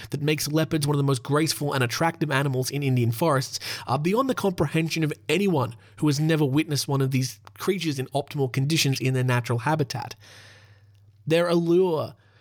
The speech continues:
extends beyond physical attributes, as he possesses an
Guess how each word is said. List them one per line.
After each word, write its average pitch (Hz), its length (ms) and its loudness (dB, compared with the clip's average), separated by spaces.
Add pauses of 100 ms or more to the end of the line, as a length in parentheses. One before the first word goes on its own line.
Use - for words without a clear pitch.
(120)
extends 175 500 -2
beyond 151 380 0
physical 165 500 -2
attributes, 131 640 -2 (420)
as 151 180 0
he 160 80 2
possesses 156 500 -2
an 151 100 -2